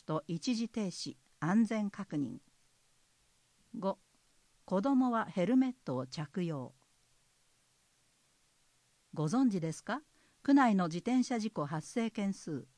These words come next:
二十七年。年代別に、小学生以下二十三件、中学生十六件、高校生三十三件、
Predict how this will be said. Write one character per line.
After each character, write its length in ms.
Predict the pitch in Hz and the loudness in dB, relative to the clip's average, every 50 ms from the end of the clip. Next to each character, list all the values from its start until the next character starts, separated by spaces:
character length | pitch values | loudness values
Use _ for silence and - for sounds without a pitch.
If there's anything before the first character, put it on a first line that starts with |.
| _ _ _ _ _ _ _ - | _ _ _ _ _ _ _ 2
二 160 | 180 220 220 | 4 4 4
十 260 | - 185 156 139 143 | 4 2 -2 0 0
七 280 | 143 135 139 165 196 190 | 0 -2 -2 -2 -2 -2
年。 280 | 160 139 123 135 170 - _ _ _ _ _ _ _ _ _ _ _ _ _ _ _ _ _ - | -2 -4 -6 -8 -12 -18 _ _ _ _ _ _ _ _ _ _ _ _ _ _ _ _ _ -2
年 220 | 196 233 262 254 | 2 4 6 6
代 200 | 233 240 233 226 | 6 4 2 0
別 260 | 202 208 202 - 196 | 0 -4 -4 -2 -2
に、 240 | 185 180 175 190 - _ _ _ _ _ _ | -2 -2 -2 -4 -6 _ _ _ _ _ _
小 240 | - - 220 254 277 | -2 0 4 4 4
学 220 | 269 254 247 - | 4 4 0 -2
生 260 | - - 233 220 214 202 | -6 -6 -4 -4 -2 -4
以 80 | 196 | -6
下 260 | _ - 139 123 - - _ - - | _ -8 -8 -8 -8 -10 _ -8 0
二 220 | 196 220 262 226 | 4 4 4 4
十 200 | 202 196 165 160 | 4 0 -2 -4
三 260 | - - 196 185 160 | -4 -4 -4 -4 -4
件、 260 | - - 127 123 - _ _ _ _ _ _ _ _ _ _ _ _ _ _ - | -4 -6 -8 -8 -10 _ _ _ _ _ _ _ _ _ _ _ _ _ _ -6
中 200 | - 254 269 277 254 | 0 2 4 4 4
学 200 | 262 247 254 - | 2 0 -2 -8
生 380 | - - 165 131 120 120 - _ _ _ - 180 | -8 -6 -4 -4 -4 -6 -10 _ _ _ -6 -2
十 260 | 147 208 240 240 226 | 0 2 2 2 2
六 160 | 226 220 - _ - | 0 -2 -6 _ -10
件、 280 | - 143 127 120 - - _ _ _ _ _ _ _ _ _ _ _ _ _ _ _ _ | -8 -6 -6 -6 -6 -10 _ _ _ _ _ _ _ _ _ _ _ _ _ _ _ _
高 200 | - 247 262 269 | -2 0 0 0
校 240 | - - 262 247 220 | 0 0 0 0 0
生 360 | - - 147 127 123 123 - _ _ | -2 -4 -4 -4 -4 -4 -6 _ _
三 280 | - - 247 269 262 220 | -6 0 2 2 2 2
十 180 | 165 160 151 143 | 2 0 -2 -2
三 260 | - 214 208 180 156 | -2 -2 -2 -2 -4
件、 260 | - - 110 110 | -4 -6 -8 -8